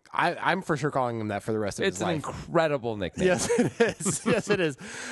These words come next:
Speaker 1: But, I mean, I mean, we don't have to really belabor the point because I feel like it's been belabored for the past ten years, but Goodell is a shady piece of shit. Like, that's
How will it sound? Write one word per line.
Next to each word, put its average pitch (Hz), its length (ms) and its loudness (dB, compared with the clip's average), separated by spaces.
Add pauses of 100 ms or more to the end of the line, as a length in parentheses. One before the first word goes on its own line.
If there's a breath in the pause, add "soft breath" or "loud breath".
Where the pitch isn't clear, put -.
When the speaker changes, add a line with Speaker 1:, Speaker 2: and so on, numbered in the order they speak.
(100)
Speaker 1:
But, 247 140 8
I 269 100 2
mean, 330 240 -4
I 294 140 0
mean, 294 140 -2
we 285 80 2
don't 302 140 2
have 277 140 2
to 233 120 2
really 196 260 2
belabor 175 400 0
the 160 140 0
point 151 440 -2
because 160 340 2
I 151 100 2
feel 170 180 0
like 156 120 0
it's 143 120 -4
been 156 160 0
belabored 139 400 0
for 139 140 2
the 127 80 0
past 120 280 0
ten 123 140 0
years, 139 240 2
but 131 180 -2
Goodell 165 400 2
is 147 380 -2 (320 loud breath)
a 147 140 2
shady 165 500 0
piece 151 300 -2
of 139 80 -4
shit. 156 320 0 (180)
Like, 120 220 0
that's - 340 0